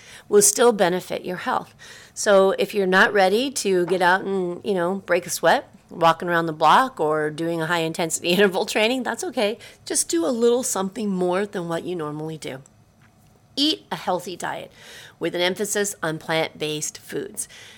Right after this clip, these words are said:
Choosing foods and drinks in amounts that help you get to stay at a healthy weight. So limiting those sugary, high-caloric beverages, juices, sodas.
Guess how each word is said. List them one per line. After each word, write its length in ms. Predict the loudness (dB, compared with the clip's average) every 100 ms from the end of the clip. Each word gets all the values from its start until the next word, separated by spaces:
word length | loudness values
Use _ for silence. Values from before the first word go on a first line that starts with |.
| -12
Choosing 380 | -4 -4 -2 -2
foods 360 | -2 -4 -4 -2
and 180 | -4
drinks 480 | -2 -2 -2 -4 -6 -4
in 120 | -4
amounts 500 | -4 -2 -2 -4 -6
that 140 | -8
help 460 | -8 -4 -2 -2 -6
you 480 | -4 -2 -2 -4 -8 _ -20 _ -8
get 240 | 0 0 0
to 180 | -2
stay 440 | 0 0 0 0 2
at 140 | 0
a 20 |
healthy 420 | -2 -2 -2 -2 -2
weight. 320 | -2 -4 -8
So 200 | -6 -4
limiting 520 | -4 -4 0 2 2
those 220 | 2 0
sugary, 460 | -4 -2 0 0 0
high-caloric 880 | -2 -2 -2 -4 -4 0 0 0 -4
beverages, 840 | -4 -2 -2 -2 -6 -6 -10 -10 -12
juices, 680 | -12 -8 -6 -6 -8 -8
sodas. 680 | -6 -2 -2 -4 -10 -12 -14